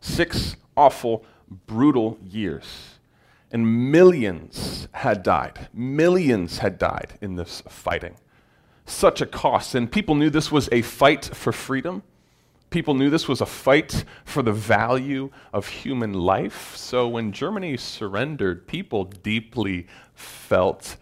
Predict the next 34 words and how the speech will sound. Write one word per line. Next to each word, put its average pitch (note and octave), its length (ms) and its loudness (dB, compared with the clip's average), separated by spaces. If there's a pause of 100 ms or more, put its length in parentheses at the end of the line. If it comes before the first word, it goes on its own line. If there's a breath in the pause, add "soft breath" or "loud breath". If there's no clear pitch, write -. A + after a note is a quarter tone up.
(340 soft breath)
gladness. - 800 -6 (680 soft breath)
I A2+ 40 -4
have G2+ 140 -2
images C3 480 0
here A#2 380 0
of A2 340 0
this G#2+ 220 0
day. G#2+ 320 6
This G2+ 140 -2
is - 100 -6
a G#2 60 -2
photo A2+ 680 2 (300 loud breath)
of G2 340 -2
Times A#2+ 400 0
Square A2+ 500 4
in G2 240 0
New G#2 80 -2
York A2 360 0
City. B2 500 0
Just - 260 -4 (360)
nobody C4 220 4
planned C#3 440 2
this. - 400 0 (480 soft breath)
This - 140 -6
is - 160 0
this F#3 160 2
day E3+ 220 10
the E3+ 120 6
news F3+ 400 8
is E3+ 120 4
announced D#3+ 580 6
and C3+ 100 2
spontaneously D#3+ 840 4
people D3+ 440 2